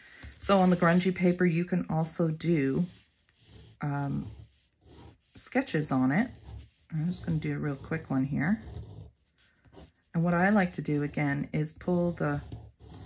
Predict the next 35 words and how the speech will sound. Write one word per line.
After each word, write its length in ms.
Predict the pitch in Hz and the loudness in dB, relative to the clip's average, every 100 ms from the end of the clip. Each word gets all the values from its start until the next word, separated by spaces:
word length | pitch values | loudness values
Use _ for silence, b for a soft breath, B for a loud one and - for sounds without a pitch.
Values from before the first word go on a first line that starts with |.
| - - - _ - - - - - - - - - - | -16 -16 -18 _ -20 -18 -18 -20 -20 -18 -18 -20 -20 -6
the 80 | 165 | -6
background 560 | 160 165 175 190 180 | 0 -2 0 0 2
away 460 | 165 151 139 139 147 - | 2 0 0 -2 -4 -8
from 180 | 160 156 | -4 -2
the 80 | |
foreground. 580 | 156 - 180 160 131 135 | -2 0 0 0 0 0
So 240 | - 160 156 - - - | -2 -4 -4 -8 -14 -2
this 240 | 185 208 | -2 -2
is 100 | 214 | -6
kinda 280 | - 175 156 | 0 2 2
neat 220 | 156 - | 0 -2
how 200 | 156 151 | -2 -2
it 100 | 139 | 0
looks 240 | 147 - | -2 -2
as 180 | 147 - | -6 -6
well, 280 | 196 185 160 | 0 0 0
but 280 | 156 - - | -4 -6 -8
you 80 | 165 | -10
can 440 | - 175 160 151 - | -6 -4 -4 -6 -4
take 280 | - 180 175 | -4 -4 -4
it 60 | |
up 180 | 165 196 | -4 -2
a 40 | 147 | -2
notch 520 | 131 131 - - - - B B B B B B B B B | -2 -2 -4 -8 -10 -16 B B B B B B B B B
by 400 | - 143 143 143 - _ - - | -10 -6 -4 -6 -10 _ -18 -14
adding 480 | 156 147 151 143 143 - _ - - | -6 -4 -2 -4 -6 -12 _ -20 -20
paint 320 | - 185 160 | -4 -2 -2
on 140 | 151 151 | -2 -6
top 300 | - 180 - | -4 -6 -6
again. 440 | - 139 139 220 - _ _ _ _ _ _ _ b b b b | -4 -2 0 0 -2 _ _ _ _ _ _ _ b b b b
Now 100 | 165 | 0
what's 260 | 156 160 - | 0 0 0
nice 260 | 165 165 - | 0 0 -2
about 300 | 156 151 - | -2 -2 -2
these 220 | 143 | -4